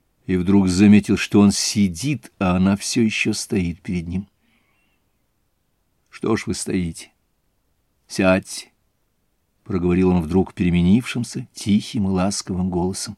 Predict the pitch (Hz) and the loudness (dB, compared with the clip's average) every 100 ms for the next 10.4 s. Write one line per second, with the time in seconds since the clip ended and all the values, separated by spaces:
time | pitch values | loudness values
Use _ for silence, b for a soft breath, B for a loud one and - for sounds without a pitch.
0 | _ _ _ _ _ _ _ _ _ _ | _ _ _ _ _ _ _ _ _ _
1 | _ _ _ 113 117 - 104 90 95 98 | _ _ _ -6 -4 -4 0 0 0 -8
2 | _ _ _ _ _ _ _ _ _ _ | _ _ _ _ _ _ _ _ _ _
3 | _ 107 104 - 104 98 131 - 101 87 | _ 2 2 6 6 8 6 4 0 2
4 | 87 - - - 107 101 - - 123 101 | 2 -2 -8 -6 -2 -2 -4 -6 -4 -4
5 | - 107 90 107 104 98 90 - 104 92 | -2 0 2 4 6 4 2 -2 -2 0
6 | 104 92 90 90 92 98 - 95 98 - | 2 2 2 2 0 -2 -4 -4 -4 -10
7 | _ _ _ _ _ _ _ _ _ _ | _ _ _ _ _ _ _ _ _ _
8 | _ _ _ _ _ _ _ _ _ _ | _ _ _ _ _ _ _ _ _ _
9 | - - 104 110 87 82 - 92 80 80 | -18 -8 -2 0 2 0 -2 -6 -4 -8
10 | - 104 92 | -8 -8 -8